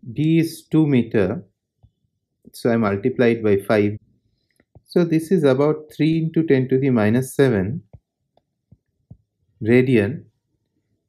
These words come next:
which is, if you want to convert from radian to arc second, you have to multiply by three six zero zero, which is number of seconds in a degree,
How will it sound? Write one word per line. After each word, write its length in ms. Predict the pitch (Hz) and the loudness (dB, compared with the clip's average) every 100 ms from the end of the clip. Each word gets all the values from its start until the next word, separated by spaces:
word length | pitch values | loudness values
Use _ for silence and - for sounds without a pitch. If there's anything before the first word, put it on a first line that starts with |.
| - | -2
which 280 | 120 117 | -2 0
is, 600 | 120 117 113 - - - _ _ _ _ - | 0 0 -2 -12 -20 -20 _ _ _ _ -14
if 160 | 113 120 | -8 -2
you 60 | |
want 200 | 113 127 | 0 0
to 80 | 131 | -2
convert 720 | - 113 117 147 147 170 - _ _ _ _ _ _ _ _ _ _ _ _ _ _ _ _ _ _ _ _ _ _ _ _ _ _ _ _ | -2 0 2 2 2 0 -8 _ _ _ _ _ _ _ _ _ _ _ _ _ _ _ _ _ _ _ _ _ _ _ _ _ _ _ _
from 220 | 127 120 | 0 2
radian 520 | 113 120 131 147 139 131 | 2 2 2 -2 -2 0
to 300 | 120 107 104 _ _ _ _ | 0 0 -8 _ _ _ _
arc 200 | 110 113 | -2 -2
second, 540 | - 185 185 120 170 - _ - _ _ _ _ _ _ | -2 -2 0 -2 -2 -10 _ -20 _ _ _ _ _ _
you 120 | 123 | 0
have 140 | 113 | 2
to 80 | 107 | 2
multiply 600 | 120 104 101 120 117 110 | 2 2 0 -2 2 2
by 220 | 101 127 - - | 2 0 -4 -4
three 160 | 123 117 | 0 0
six 320 | 113 120 107 | 2 -2 0
zero 340 | 98 101 98 | 0 2 4
zero, 400 | 92 98 98 151 - - _ _ _ _ _ _ | 2 0 0 -2 -6 -20 _ _ _ _ _ _
which 260 | 98 101 | -4 -2
is 140 | 107 98 | -4 -2
number 280 | 101 104 110 | -2 0 0
of 160 | 104 | -2
seconds 460 | - 101 123 120 107 | 0 0 0 0 0
in 100 | 104 | 0
a 80 | 90 | 0
degree, 480 | 98 95 110 196 | -2 -2 -2 -4